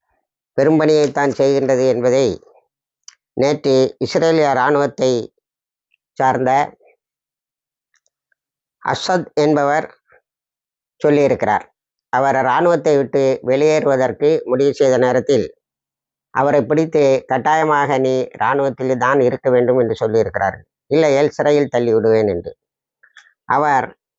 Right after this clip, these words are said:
"நான் சிறையில் இருப்பதை விரும்புகிறேன், ஆனால் இராணுவ பணிக்கு வரமாட்டேன்" என்று சொல்லியிருக்கிறார். அவருக்கு பெயர் பென் அசாத்.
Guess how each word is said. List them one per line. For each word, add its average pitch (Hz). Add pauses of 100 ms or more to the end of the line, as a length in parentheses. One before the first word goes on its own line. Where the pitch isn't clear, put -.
(140)
"நான் 131
சிறையில் 180
இருப்பதை 165
விரும்புகிறேன், 143
ஆனால் 127 (440)
இராணுவ 143
பணிக்கு 143
வரமாட்டேன்" 117
என்று 123
சொல்லியிருக்கிறார். 95 (640)
அவருக்கு 123
பெயர் 151
பென் 147
அசாத். -